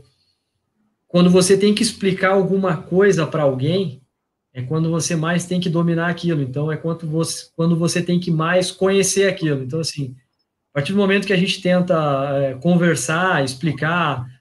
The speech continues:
falar, a gente tem que, é, entender como aquilo funciona pra que aquilo se desenvolva. Então, eu acho que tem sido uma troca de experiência muito boa,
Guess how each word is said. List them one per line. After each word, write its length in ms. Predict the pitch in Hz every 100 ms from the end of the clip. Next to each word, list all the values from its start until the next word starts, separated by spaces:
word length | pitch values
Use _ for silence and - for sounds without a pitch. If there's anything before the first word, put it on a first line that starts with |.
| _
falar, 440 | - 160 147 165 190
a 60 |
gente 260 | 156 175 -
tem 180 | 185 185
que, 460 | 208 190 170 127 - _ _ -
é, 280 | 147 139 151
entender 680 | 180 208 214 208 175 196 240
como 280 | 226 214
aquilo 320 | 185 175 208 190
funciona 540 | 190 175 - 185 202
pra 160 | 196 185
que 80 | 185
aquilo 480 | 185 196 202 175
se 260 | 147 - 196
desenvolva. 600 | 175 175 196 170 180 160
Então, 360 | 147 185 190 185 _ _ _
eu 60 | 160
acho 100 | 160
que 60 | -
tem 120 | 180
sido 640 | 175 196 185 175 151 135 127 _ _ -
uma 140 | 151
troca 400 | 147 175 - 240
de 80 | 175
experiência 640 | - - 160 175 185 185
muito 340 | 160 190 185 180
boa, 560 | 151 175 170 143 123